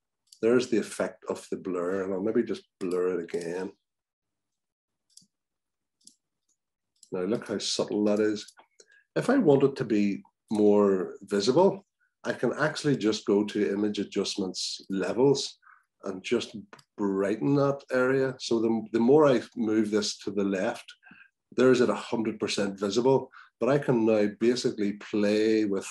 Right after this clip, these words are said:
the, the levels here to make that brighter, but still keeping that very soft edge. I'll go to there and let's have a look how beautifully soft that is in terms of brightening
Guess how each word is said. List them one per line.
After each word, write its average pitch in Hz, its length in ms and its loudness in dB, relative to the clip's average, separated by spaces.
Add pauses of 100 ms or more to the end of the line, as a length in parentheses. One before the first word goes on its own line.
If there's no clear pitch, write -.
the, - 360 -18
the 95 260 -2
levels 101 540 -2
here 113 360 0 (440)
to 110 100 -2
make 104 320 0
that 101 260 0 (400)
brighter, 101 680 0
but 107 120 -2
still 120 380 2
keeping 101 380 -4
that 95 280 -4
very 98 340 -2
soft - 760 -2
edge. 95 500 -2
I'll 104 100 -4
go 127 180 -2
to 131 100 4
there 92 480 -4 (1000)
and 104 100 -4
let's 123 180 -2
have 110 80 0
a 110 40 2
look 95 280 -2 (1500)
how 113 100 -2
beautifully 104 520 0
soft 104 540 -2 (240)
that 101 200 0
is 98 460 -4
in 98 120 -4
terms 95 320 -2
of 92 120 -4
brightening 92 460 -4